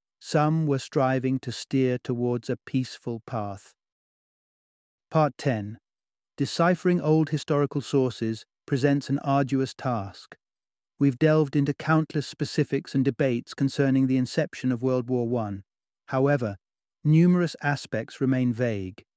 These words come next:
Drawing clear-cut conclusions about the war based solely on antiquated historical sources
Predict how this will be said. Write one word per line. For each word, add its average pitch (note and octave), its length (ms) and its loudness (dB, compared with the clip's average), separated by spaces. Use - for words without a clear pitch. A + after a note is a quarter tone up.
Drawing E3 400 4
clear-cut E3+ 640 0
conclusions C3+ 760 2
about B2+ 300 0
the C3+ 100 -2
war A#2+ 400 2
based C#3+ 380 0
solely D3 480 4
on B2+ 160 2
antiquated C#3+ 720 0
historical C3 580 -2
sources B2 560 0